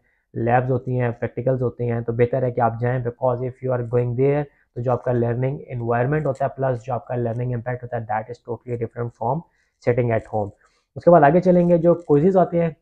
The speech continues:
quizzes जो mostly होते हैं, those are from the lectures। जो आपने lectures पढ़े होंगे, if you are good, आपने पढ़ लिया, आपको समझ आ गई, तो most of the lec-, quizzes are from the lectures। Quizzes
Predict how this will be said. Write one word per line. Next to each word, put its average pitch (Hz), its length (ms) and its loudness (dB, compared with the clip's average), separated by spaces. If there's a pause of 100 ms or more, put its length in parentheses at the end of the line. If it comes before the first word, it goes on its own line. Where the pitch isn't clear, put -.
quizzes 147 280 0
जो 151 140 0
mostly 135 300 -6
होते 151 180 -2
हैं, 151 80 -4
those 135 240 -8
are 139 120 -8
from 120 180 -10
the 120 120 -6
lectures। 110 360 -14 (120)
जो 123 80 -4
आपने 127 160 -4
lectures 123 280 -8
पढ़े 135 200 -6
होंगे, 135 420 -6
if 123 140 -8
you 123 100 -4
are 113 140 -6
good, 139 260 0
आपने 123 280 -2
पढ़ 123 240 -4
लिया, 127 200 -4
आपको 123 200 -8
समझ 120 280 -8
आ 120 100 -4
गई, 120 140 -8
तो 120 140 -8
most 131 380 -6
of 120 100 -12
the 117 120 -6
lec-, 120 500 -12
quizzes 131 240 -2
are 117 120 -2 (100)
from 117 160 -6
the 170 200 0
lectures। 107 520 -4 (640)
Quizzes 151 460 4